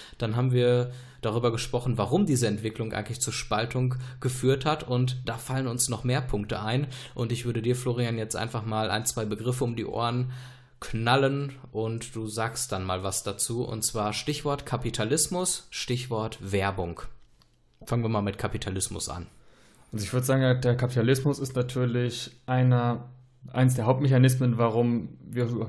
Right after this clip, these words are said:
Speaker 2: überhaupt dann in einer Gesellschaft zu Unterschieden kommen und, ja, unterschiedliche Leistungsfähigkeit einerseits, also die Menschen können halt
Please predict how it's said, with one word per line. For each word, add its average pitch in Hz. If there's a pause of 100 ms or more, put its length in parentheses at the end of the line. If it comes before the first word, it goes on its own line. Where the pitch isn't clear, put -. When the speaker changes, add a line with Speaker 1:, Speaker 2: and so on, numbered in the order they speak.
Speaker 2:
überhaupt 113
dann 110
in 113
einer 113
Gesellschaft 110
zu -
Unterschieden 151
kommen 156 (600)
und, 117
ja, 107
unterschiedliche 127
Leistungsfähigkeit 131 (420)
einerseits, 127
also 107
die 107
Menschen 117
können 107
halt 104